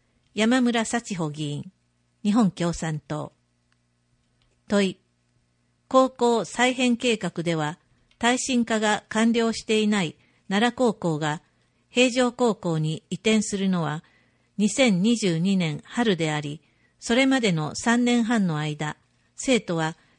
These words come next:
危険を余儀なくされる中、補習などでの対応では安全基準に到底及ばず、このままでは生徒の安全を守れないと考えるが、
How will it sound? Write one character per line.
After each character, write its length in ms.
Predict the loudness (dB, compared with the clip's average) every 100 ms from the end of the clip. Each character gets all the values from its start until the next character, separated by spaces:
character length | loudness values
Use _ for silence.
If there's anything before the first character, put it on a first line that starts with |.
| _
危 180 | -8 -2
険 300 | 2 2 2
を 180 | 2 0 0
余 200 | 0 2
儀 40 |
な 140 | 0
く 100 | -2
さ 140 | -6 -4
れ 100 | -2
る 120 | -2
中、 380 | -2 -4 -8 -10 _ _ _ _ _
補 160 | -4
習 260 | -2 0 2
な 160 | 2
ど 120 | 0 0
で 140 | -2
の 240 | -2 -6 -6
対 280 | -2 0 2
応 140 | 0
で 100 | -2
は 240 | -2 -2 -6 _ _
安 240 | -2 0 2
全 240 | 2 0
基 160 | 0 -2
準 240 | 0 0
に 160 | -2 -6 -8
到 160 | -2 -2
底 360 | 0 -2 -2 -2
及 160 | -2 -2
ば 140 | -2
ず、 240 | -6 -8 -12 _ _ _ _ _
こ 140 | 2
の 140 | 4 4
ま 100 | 4
ま 140 | 2
で 120 | 0
は 220 | 0 -4 -8 _
生 280 | -4 0 2
徒 120 | 2
の 140 | 0 0
安 220 | 0 0
全 240 | 0 0
を 180 | -2 -4 -2
守 320 | 2 2 2
れ 80 | 2
な 120 | 0
い 60 |
と 140 | -2 -6
考 320 | -4 -2 -2
え 120 | -2
る 120 | -2
が、 200 | -4 -6